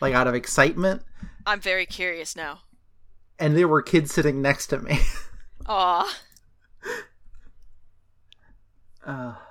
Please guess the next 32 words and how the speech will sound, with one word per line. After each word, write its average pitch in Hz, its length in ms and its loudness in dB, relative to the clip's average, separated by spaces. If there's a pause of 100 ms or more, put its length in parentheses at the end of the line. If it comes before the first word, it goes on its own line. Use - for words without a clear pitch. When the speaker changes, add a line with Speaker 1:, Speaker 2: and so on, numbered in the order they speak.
(960)
Speaker 2:
I'm 240 120 -2
trying 302 200 4
to 320 60 0
remember. 262 600 -2 (760)
What 277 220 2
was 233 220 2
it? 147 180 -8 (540)
Speaker 1:
Oh, 175 260 8
no, 165 200 6
it's 180 340 4
not, 233 220 4
it's 190 200 0
probably 220 260 6
not 190 100 2
something 170 260 -2
you 165 80 4
would 151 100 4
have 131 100 -2
noticed. - 500 0
Or, 165 180 4
like, 151 140 2
you 156 100 0
may 160 200 4
have 156 140 2
noticed 160 280 2
it, 175 120 0
but 139 100 0
not 127 200 2
realized 185 460 2
it. 233 220 0 (340)
Speaker 2:
Uh-huh. 214 300 2 (500)
Speaker 1:
Um, 127 400 0